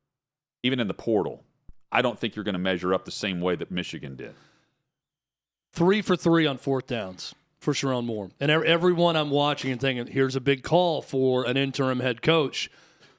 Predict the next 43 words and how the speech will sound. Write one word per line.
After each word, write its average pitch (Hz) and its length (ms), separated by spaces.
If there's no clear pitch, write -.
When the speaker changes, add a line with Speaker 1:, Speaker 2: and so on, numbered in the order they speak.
Speaker 2:
On 165 160
some 226 240
of 214 100
them, 180 140
whether 185 220
or 175 40
not 175 180
to 151 80
go 185 200
for 156 160
it, 143 40
it 139 60
wasn't 170 200
always 160 180
a 143 40
no-brainer. 143 680
And 131 180
he 175 180
had 147 200
the 120 120
right 123 340
call 147 300
dialed 131 280
up 131 160
every 131 220
time 113 500
a-, 123 180
and 120 160
went 131 180
three 131 240
for 117 140
three. 110 460
That's 175 200
a 185 40
big 156 300
mark 170 260
in 147 100
his 143 160
column 120 540
as 143 200
a 127 100
head 127 180
coach. 131 380